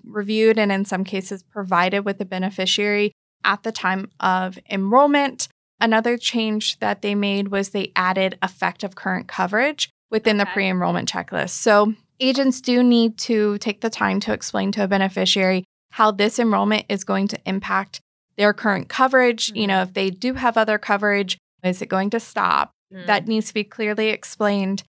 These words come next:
Speaker 1: One thing I do wanna add, every carrier might have their own pre-enrollment checklist.
Speaker 2: Okay.
Speaker 1: So it is very important for agents to check with the carriers and use any required materials that, that, that carrier that they're enrolling the
Speaker 2: Mm-hmm.
Speaker 1: beneficiary in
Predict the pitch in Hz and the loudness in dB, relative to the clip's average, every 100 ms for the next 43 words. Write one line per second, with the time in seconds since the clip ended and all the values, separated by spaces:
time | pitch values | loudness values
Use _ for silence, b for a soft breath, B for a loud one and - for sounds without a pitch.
0 | _ _ _ - 233 302 339 311 262 226 | _ _ _ -4 2 4 4 4 2 2
1 | 240 254 269 254 - 214 214 - - 226 | 0 2 2 2 0 0 0 0 2 2
2 | 262 277 - - 214 208 214 233 240 214 | 2 0 -4 -4 0 2 4 4 4 4
3 | 196 202 202 202 196 196 185 185 202 - | 4 2 -2 -4 -4 -2 0 2 0 -2
4 | 180 180 180 175 180 - - 175 - 240 | -2 0 0 2 0 0 -2 -4 0 2
5 | 262 - 233 240 202 214 - 220 220 226 | 2 -2 -12 -8 -8 -6 2 4 6 4
6 | 220 208 202 - 196 202 208 - 190 196 | 4 2 2 2 0 0 0 0 0 -2
7 | 190 196 185 190 185 - 185 196 - 190 | -4 -6 -6 -4 -6 -8 -10 -10 -6 -2
8 | 180 180 175 175 - - 180 180 180 180 | 0 0 -2 -4 -8 -6 -2 -2 -4 -12
9 | 180 - - 214 214 208 208 185 185 185 | -18 -12 -2 0 2 0 2 2 2 0
10 | 202 180 175 175 180 170 165 - _ _ | -2 -2 0 0 0 -2 -2 -4 _ _
11 | 196 190 196 196 - 226 208 208 233 233 | -4 -2 -2 -2 -2 2 4 4 2 2
12 | 202 196 190 180 180 175 180 185 185 185 | 0 0 0 2 2 2 4 2 2 0
13 | - - 202 196 196 202 196 196 190 180 | -4 -12 -6 -2 -2 0 0 0 -2 -2
14 | 190 196 240 | 0 2 2